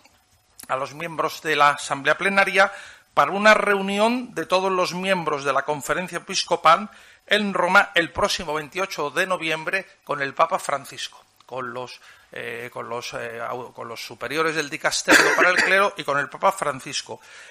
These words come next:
En esta reunión, la finalidad, pues se van a abordar las conclusiones de ese trabajo que se realizó con ocasión de la visita a los seminarios de España al comienzo de este año. Entonces parece que finalmente ese trabajo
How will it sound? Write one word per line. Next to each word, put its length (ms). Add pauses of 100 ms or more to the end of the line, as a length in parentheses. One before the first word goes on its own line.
(140)
En 140
esta 260
reunión, 400 (200)
la 80
finalidad, 640
pues 140
se 100
van 160
a 20
abordar 340
las 240
conclusiones 920 (360)
de 140
ese 260
trabajo 840
que 100
se 160
realizó 580
con 160
ocasión 540
de 160
la 240 (260)
visita 460
a 40
los 240
seminarios 680
de 80
España 560 (320)
al 160
comienzo 480
de 120
este 260
año. 260 (120)
Entonces 360
parece 380
que 80
finalmente 560
ese 180
trabajo 480